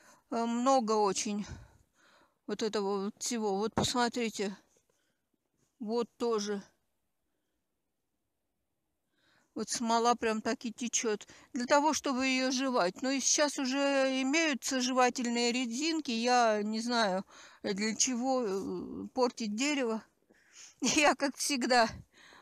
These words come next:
мораль читаю, морализирую все. Вот посмотрите, кра-, кора какая. Это сосны. Это все сосны у нас. Вот эти маленькие елочки,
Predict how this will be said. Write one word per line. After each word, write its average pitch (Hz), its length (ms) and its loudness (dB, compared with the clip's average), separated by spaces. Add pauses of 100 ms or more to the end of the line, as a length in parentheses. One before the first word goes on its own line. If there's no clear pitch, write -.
(140)
мораль 247 580 6 (220)
читаю, 277 580 4 (540)
морализирую 240 960 2
все. 254 340 0 (760)
Вот 185 120 -8
посмотрите, 247 720 0 (1700)
кра-, 240 180 -2 (100)
кора 254 320 4
какая. - 360 -4
Это 302 300 -2
сосны. 208 580 -2 (840)
Это 269 200 -2
все 330 240 0
сосны 247 540 0
у 196 60 -2
нас. 202 300 -2
Вот 247 180 -2
эти 285 180 -2
маленькие 262 760 0
елочки, 226 680 0